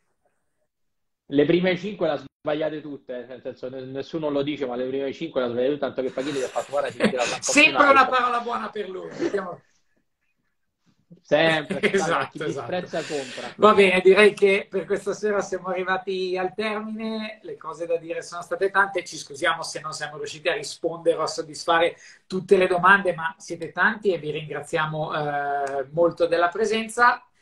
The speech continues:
Speaker 2: Il secondo desiderio è quello di fare una volée ficcante con la pala della Quick, ma dice Roberto.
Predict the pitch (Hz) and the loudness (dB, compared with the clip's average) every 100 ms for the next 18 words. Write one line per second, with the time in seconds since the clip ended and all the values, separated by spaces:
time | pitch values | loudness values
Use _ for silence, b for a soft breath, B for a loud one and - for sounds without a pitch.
0 | _ 175 156 208 214 269 247 226 214 240 | _ -10 -2 -2 0 0 2 2 2 4
1 | 247 254 220 196 190 - 214 220 202 190 | 4 4 0 0 -2 -2 -2 0 0 2
2 | 214 214 208 - - 214 220 233 226 175 | 0 0 -4 -8 0 0 0 -8 -6 -4
3 | 160 190 190 185 170 156 165 151 _ 143 | -4 0 0 0 -4 -6 -10 -12 _ -14
4 | 139 127 139 127 123 113 113 131 123 | -14 -10 -6 -6 -8 -12 -12 -14 -14